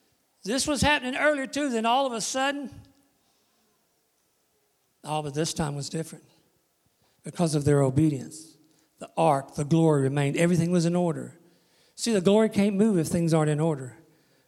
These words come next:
God's not the author of confusion. But let me point out one more thing, just as I said earlier. Here's a sample of what happens and why you must be prepared to stand under the weight of the glory. Let me recall some things that come as a re-, that came as a result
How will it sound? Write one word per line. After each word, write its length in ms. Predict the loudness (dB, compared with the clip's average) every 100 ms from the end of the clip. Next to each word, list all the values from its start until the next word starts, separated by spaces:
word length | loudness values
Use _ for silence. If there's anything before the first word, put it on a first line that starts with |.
| _
God's 240 | 2 2 2
not 180 | 0 2
the 60 |
author 300 | 4 2 2
of 100 | -2
confusion. 560 | -2 0 0 0 -6 -14 -20 _ _ -6 0
But 100 | 2
let 120 | 2
me 120 | 2
point 260 | 2 2 2
out 120 | 2
one 220 | 2 2
more 160 | 2 2
thing, 280 | 0 -2
just 200 | -2 -4
as 120 | -4 -4
I 100 | -4
said 240 | -4 -4
earlier. 380 | -4 -8 -12 -18 -20 _ _ _ _ _ _ _ _ _ _
Here's 320 | -4 -2 0
a 80 | -2
sample 400 | 0 -2 0 0
of 40 |
what 120 | 2
happens 480 | 0 0 -2 -6 -8
and 140 | -6
why 160 | -2 -2
you 180 | -2 -2
must 240 | -4 -6
be 60 | -8
prepared 380 | -6 -4 -4 -6
to 60 |
stand 360 | -10 -8 -8 -8
under 160 | -8 -8
the 100 | -8
weight 260 | -8 -8
of 100 | -10
the 80 | -14
glory. 480 | -14 -14 -16 -20 _ _ _ _ _ _ _ _ _ _ _
Let 120 | 0
me 80 | 2
recall 480 | 2 2 2 2 2
some 200 | -2 -4
things 240 | -2 -2
that 120 | -2
come 180 | -2 0
as 120 | 0
a 60 | -2
re-, 140 | -4 -6
that 180 | -10 -4
came 300 | -2 -2 -4
as 120 | -6
a 60 | -6
result 540 | -4 -2 -2 -4